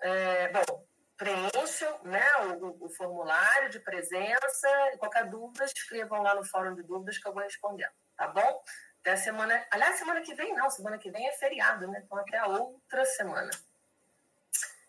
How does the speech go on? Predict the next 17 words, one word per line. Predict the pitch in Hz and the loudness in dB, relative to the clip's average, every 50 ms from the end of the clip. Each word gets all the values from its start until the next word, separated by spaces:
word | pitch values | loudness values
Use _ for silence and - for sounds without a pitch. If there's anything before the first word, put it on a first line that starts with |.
| _ _ | _ _
Inter, | - 185 190 196 - - 214 208 190 175 - - 143 | -6 -4 -4 -4 0 2 4 6 6 4 4 0 0
gente. | 180 202 196 180 - - - - - - - - - _ _ _ _ _ _ _ _ _ _ _ - - - - _ _ _ _ _ _ _ _ _ _ _ _ _ _ _ _ _ - | 2 2 2 2 0 -2 -6 -6 -6 -6 -8 -10 -14 _ _ _ _ _ _ _ _ _ _ _ -18 -18 -18 -18 _ _ _ _ _ _ _ _ _ _ _ _ _ _ _ _ _ -2
Alguém | - 147 151 170 208 220 | -2 -2 0 0 -2 2
vai, | 208 202 190 | 4 4 4
Rayane | 175 180 180 175 190 208 214 208 | 6 6 4 6 6 4 4 2
vai | 190 196 185 180 | 2 2 2 0
digitar, | - - 180 175 - - | 0 -4 -2 2 2 4
alguém | - 185 190 214 233 226 | 4 2 2 -2 -4 -4
tem | 220 202 | -4 -2
mais | 262 180 185 180 175 | 2 2 4 4 2
alguma? | 175 165 165 165 180 175 170 | 0 -2 -4 -4 -6 -8 -6
<laughs> | - | -6
Até | - - - - 190 | -6 -4 -2 0 0
a | - | 0
próxima, | - - 180 - 190 - - 185 180 | 0 0 -2 -2 -2 -2 -4 -6 -8
muito | 185 190 190 - | -8 -8 -10 -8
bom. | 185 165 165 165 | -6 -6 -6 -6